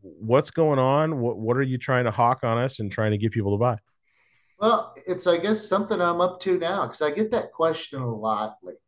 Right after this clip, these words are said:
Speaker 2: especially from some friends, 'cause I don't let everyone know what I'm up to all the
Speaker 1: Yeah.
Speaker 2: time.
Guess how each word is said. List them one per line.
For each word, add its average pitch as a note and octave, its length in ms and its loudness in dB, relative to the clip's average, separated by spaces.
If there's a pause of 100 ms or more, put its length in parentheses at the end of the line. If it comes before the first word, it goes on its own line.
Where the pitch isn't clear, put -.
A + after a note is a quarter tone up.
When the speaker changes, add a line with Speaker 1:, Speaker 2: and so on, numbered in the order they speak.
(320)
Speaker 2:
especially B2 440 -8
from A2 240 -8
some - 220 -16
friends, G2+ 420 -10
'cause - 160 -12
I D3 100 -2
don't G3+ 360 -4
let D#3 160 -8
everyone C#3 420 -4
know A#2+ 160 -2
what A2 140 -2
I'm G#2 180 -4
up G#2 240 -12
to F#2+ 240 -14
all G2 140 -14
the G2 60 -2
Speaker 1:
Yeah. G2 100 4
Speaker 2:
time. - 260 -12